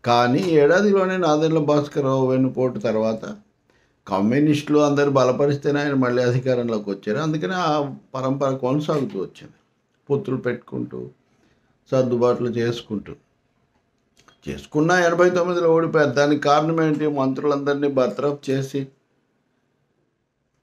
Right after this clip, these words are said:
ఇతర వ-, వంగవీటి రాజ హత్య, రంగ హత్యానంతర పరిస్థితులు, ఇవన్నీ కూడా దారి తీసాయి. దానికి పొత్తులను విమర్శించడంలో ఉపయోగం లేదు. మళ్ళీ ఐదేళ్లకు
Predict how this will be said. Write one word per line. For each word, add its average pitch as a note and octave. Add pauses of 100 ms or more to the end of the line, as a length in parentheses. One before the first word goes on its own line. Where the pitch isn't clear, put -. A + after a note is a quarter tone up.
ఇతర C#3
వ-, B2
వంగవీటి C3
రాజ B2+
హత్య, A#2
రంగ C3
హత్యానంతర C3
పరిస్థితులు, C#3
ఇవన్నీ F3
కూడా G#3
దారి E3+
తీసాయి. C#3
దానికి D3 (420)
పొత్తులను F#3+
విమర్శించడంలో F3+
ఉపయోగం D3
లేదు. C3+
మళ్ళీ C3+
ఐదేళ్లకు D#3